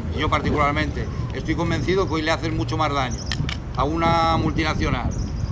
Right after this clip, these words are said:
haciéndole una, un boicot a sus productos. Es decir, como, como consumidores tú puedes elegir lo que quieras.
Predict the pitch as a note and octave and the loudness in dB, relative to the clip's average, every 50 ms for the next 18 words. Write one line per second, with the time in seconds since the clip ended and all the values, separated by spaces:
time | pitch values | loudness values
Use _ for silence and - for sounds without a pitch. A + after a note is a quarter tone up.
0 | - - - - C3 C3+ - E3+ E3+ E3+ E3+ E3 E3 D#3+ D#3+ D#3 D#3 D#3 D#3+ D#3 | -2 0 0 0 0 2 2 2 2 2 4 4 4 2 2 2 4 4 2 2
1 | D#3 D#3+ D#3 D#3 D3 D#3 D3+ - - C3 C3 A#2+ A2+ - - - - - - - | 0 -2 -2 -2 0 -2 -2 -2 -2 -2 -2 -2 -2 -4 -6 -6 -6 -6 -4 -4
2 | - C#3 C#3+ C#3+ C3+ - C#3+ C#3 C3+ D#3+ E3+ - - A#3 B3 B3 A#3+ - - - | -2 -2 -2 -2 -2 -2 -2 0 0 0 0 0 0 -2 -2 -2 -2 -4 -6 -6
3 | - - - - - - - - - C3 C#3 B2+ B2 C#3+ C3+ - C3 C3 B2+ B2+ | -6 -8 -8 -8 -8 -8 -8 -6 -6 -4 -4 -4 -4 -4 -4 -2 -2 -4 -4 -4
4 | A#2 - - B2 B2+ B2+ C3+ C3 - C#3 C#3+ C#3+ C#3+ D#3 F3+ G3 - A#3 A3 A#3 | -4 -4 -4 -4 -2 -2 -2 -4 -4 -4 -4 -2 0 0 0 -2 -2 -4 -4 -4
5 | G#3 - - D3 - C#3+ D#3 D3+ C#3+ C3+ - - E3 F#3+ F3+ - - | -2 -2 -2 -2 -2 -2 -2 -2 -2 -2 -2 -2 -2 0 0 0 -2